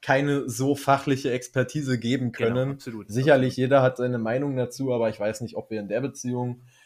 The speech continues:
Speaker 1: diese Debatte da oben jetzt unbedingt bereichern würden. Deswegen, wir wollen es einfach nur sagen, dass das, ähm, ja, Adrian, was wollen wir sagen?
Speaker 2: Ja, genau. Ich will einfach sagen,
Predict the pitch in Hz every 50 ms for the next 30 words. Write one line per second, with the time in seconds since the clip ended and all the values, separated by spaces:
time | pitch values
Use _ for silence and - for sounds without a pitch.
0 | _ _ _ _ _ - 151 143 139 131 127 131 107 131 127 131 156 139 127 123
1 | 120 - 131 131 131 127 127 120 - - 143 143 143 135 127 127 127 123 127 -
2 | - 110 107 113 123 123 135 127 117 110 113 117 113 113 110 90 85 - - 110
3 | 110 113 113 117 113 113 92 - 117 117 107 123 127 135 131 - 107 120 120 131
4 | 117 117 113 107 101 101 107 139 165 175 175 185 180 _ _ _ _ _ _ _
5 | _ _ _ 127 123 120 - - - - - 127 120 120 - - - - - 123
6 | 120 117 117 117 113 110 113 110 107 87 - _ _ _ _ _ _ _ _ _
7 | _ _ _ _ _ _ _ _ _ _ _ _ _ _ _ _ _ _ _ _
8 | _ _ - 101 98 90 107 117 123 123 117 113 110 - - 113 113 117 110 101
9 | 104 107 113 127 139 156 156 123 135 127 135 143 - 127 117 120 139 143 143 151
10 | 143 131 - 127 120 135 147 147 143 -